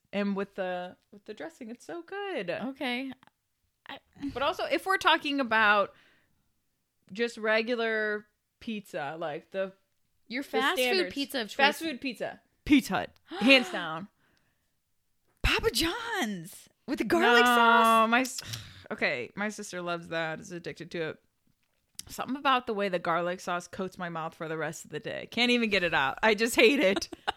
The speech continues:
Speaker 1: It tastes good while you're consuming it, but I feel like the aftertaste isn't worth it. Okay.
Speaker 2: Okay.
Speaker 1: Can
Speaker 2: You,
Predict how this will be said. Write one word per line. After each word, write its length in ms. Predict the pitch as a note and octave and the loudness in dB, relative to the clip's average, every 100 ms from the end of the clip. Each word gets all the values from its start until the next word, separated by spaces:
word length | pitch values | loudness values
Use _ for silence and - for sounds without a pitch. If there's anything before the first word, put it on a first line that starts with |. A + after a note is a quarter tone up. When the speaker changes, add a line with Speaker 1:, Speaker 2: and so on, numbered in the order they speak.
| - - - | -4 -4 -2
Speaker 1:
It 120 | C4 | 2
tastes 220 | - F4 F#4 | 4 4 4
good 220 | F4+ C#4+ | 2 6
while 220 | A3 G3 | 8 10
you're 160 | B3 C4 | 10 6
consuming 560 | C4 A3+ B3 C4 A#3+ G3 | 2 0 0 -2 -2 -4
it, 140 | F#3 | -6
but 100 | F#3+ | -6
I 80 | F3+ | -8
feel 220 | F#3+ A#3+ | -6 -6
like 160 | G#3 F#3 | -6 -6
the 60 | - | -4
aftertaste 540 | F#3 F#3+ F#3 F#3+ F#3 | -4 -6 -12 -14 -14
isn't 240 | F3 F#3 - | -16 -18 -18
worth 220 | - - | -18 -16
it. 140 | - - _ _ _ _ _ _ _ _ _ _ _ _ | -18 -20 _ _ _ _ _ _ _ _ _ _ _ _
Okay. 280 | - B3+ G3 - _ F#3+ | -4 -2 -4 -8 _ -14
Speaker 2:
Okay. 260 | F#3+ F3 F#3 - - | -12 -12 -14 -16 -8
Speaker 1:
Can 120 | |
Speaker 2:
You, 80 | A3 | -8